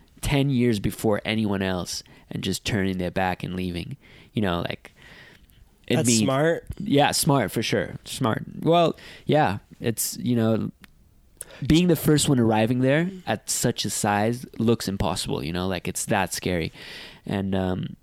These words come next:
Speaker 1: you know, I, th-, I think, you know, Ross has been there now and he charges, he's amazing. But it just gives you a real perspective of, of what it is. And I gotta take my hat off to, to Garrett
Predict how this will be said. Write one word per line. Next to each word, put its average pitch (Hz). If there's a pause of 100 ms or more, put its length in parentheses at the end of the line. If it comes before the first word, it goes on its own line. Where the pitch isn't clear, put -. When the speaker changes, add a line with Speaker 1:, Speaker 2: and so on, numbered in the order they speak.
(400)
Speaker 1:
you -
know, 95
I, 95
th-, -
I 98
think, 101
you 98
know, 98
Ross 104
has 107
been 98
there 95
now 95
and 98
he 101
charges, 95
he's 101
amazing. 98 (680)
But 101 (100)
it 135
just 147
gives 143
you 135
a 113
real 120
perspective -
of, 95
of 98
what 98
it 90
is. 92
And 98 (360)
I -
gotta 120
take 120
my 113
hat 110
off 113
to, 110 (160)
to -
Garrett 110